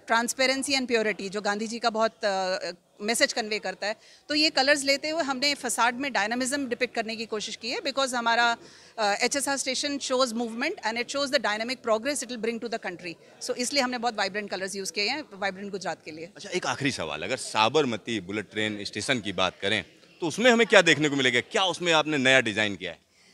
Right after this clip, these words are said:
Speaker 1: उसमें भी हमने गांधी जी का एक चरखा हमने एलिवेशन में लिया है, और जिस तरह से साबरमती रिवर का जो, अ, शेप है,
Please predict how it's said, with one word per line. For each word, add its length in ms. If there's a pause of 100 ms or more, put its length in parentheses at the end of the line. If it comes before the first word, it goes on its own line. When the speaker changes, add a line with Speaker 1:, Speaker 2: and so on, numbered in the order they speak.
(460)
Speaker 1:
उसमें 300
भी 80
हमने 280
गांधी 240
जी 160
का 160
एक 160
चरखा 380
हमने 240
एलिवेशन 380
में 100
लिया 240
है, 160
और 260
जिस 220
तरह 220
से 120
साबरमती 580
रिवर 340
का 200
जो, 320
अ, 460
शेप 360
है, 360